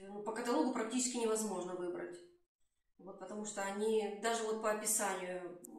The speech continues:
по наполнению, все равно сложно выбрать. Думаешь одно, получится в итоге другое. Поэтому либо тогда уже заказывайте пробники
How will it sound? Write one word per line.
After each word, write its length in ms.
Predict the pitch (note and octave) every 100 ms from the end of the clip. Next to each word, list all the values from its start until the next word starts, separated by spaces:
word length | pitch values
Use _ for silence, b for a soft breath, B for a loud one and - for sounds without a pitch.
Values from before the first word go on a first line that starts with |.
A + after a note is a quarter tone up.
| - -
по 80 | G3
наполнению, 680 | F#3+ F3+ G3 B3 D#4 G3+
все 160 | - G#3+
равно 200 | A3 A3+
сложно 340 | G#3+ G#3 G3 G#3+
выбрать. 340 | C4 G#3+ - - - C#4+
Думаешь 480 | G#3+ A3 G#3+ G3+ F#3+
одно, 260 | F#3 B3
получится 380 | B3 F#3 F3+ -
в 80 | F#3
итоге 240 | G3 G#3 G#3+
другое. 300 | F#3 G3+ A#3+
Поэтому 300 | A3 G#3 G3+ G3 F#3+ - _ _ _ _ -
либо 260 | A3+ A#3 A3
тогда 240 | A3+ G3
уже 100 | F#3
заказывайте 540 | F3+ - F#3 F3 E3 F3
пробники 720 | G#3+ E4+ E4+ - B3+ B3 -